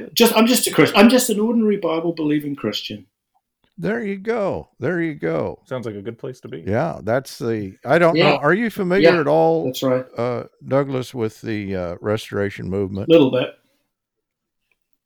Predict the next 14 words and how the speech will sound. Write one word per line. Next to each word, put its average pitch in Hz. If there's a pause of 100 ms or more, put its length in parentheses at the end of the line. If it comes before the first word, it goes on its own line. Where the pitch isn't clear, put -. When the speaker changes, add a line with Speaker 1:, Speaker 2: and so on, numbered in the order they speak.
(340)
Speaker 2:
Not 151
personally. 131
Speaker 3:
The 95
Christian -
churches, 107
Speaker 2:
<laughs> -
Speaker 3:
Churches 92
of 90
Christ. 92
Speaker 2:
Just -
a 156
little 107
bit, 101
yeah. 110